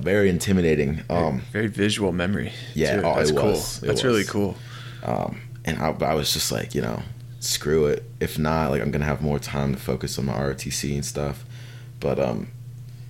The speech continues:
Speaker 1: like, this is something I wanna do, and I wanna experience it.
Speaker 2: That's awesome. Geographically speaking,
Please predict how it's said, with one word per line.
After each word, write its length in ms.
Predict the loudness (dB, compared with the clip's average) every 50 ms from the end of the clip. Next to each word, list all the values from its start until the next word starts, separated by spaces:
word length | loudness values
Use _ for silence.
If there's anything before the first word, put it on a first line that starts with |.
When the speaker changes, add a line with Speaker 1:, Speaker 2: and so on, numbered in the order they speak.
| -14 -12
Speaker 1:
like, 140 | -10 -8 -4
this 180 | -4 -2 -2 -2
is 80 | -2
something 340 | 0 0 0 2 2 2 2
I 80 | 2 0
wanna 300 | 0 0 0 0 0 0
do, 340 | 0 0 2 2 2 2
and 80 | 0 0
I 80 | -2 -2
wanna 260 | -2 0 0 -2 -2
experience 520 | -4 -6 -6 -2 -2 0 0 0 -2 -2
it. 240 | -4 -4 -6 -6 -10 -14 -14 -16 -16 -16 -14 -14 -14 -16 -14 -16 -16 -16 -16 -16 -16 -16 -14 -14 -16 -16 -16 -16 -16 -16 -14
Speaker 2:
That's 160 | -10 -6 -6
awesome. 380 | -6 -4 -4 -4 -6 -6 -8 -12 -14 -14 -10 -10 -8 -8 -8 -10 -14 -14 -16 -16 -16 -16 -16 -16 -16 -14 -16 -16 -16 -16 -16 -16 -16 -16 -16 -16 -16 -14 -14 -14 -14 -6
Geographically 840 | -2 0 2 4 2 2 2 2 2 2 2 0 0 -2 0 0 0
speaking, 540 | 0 0 0 0 0 0 0 -2 -6 -8 -8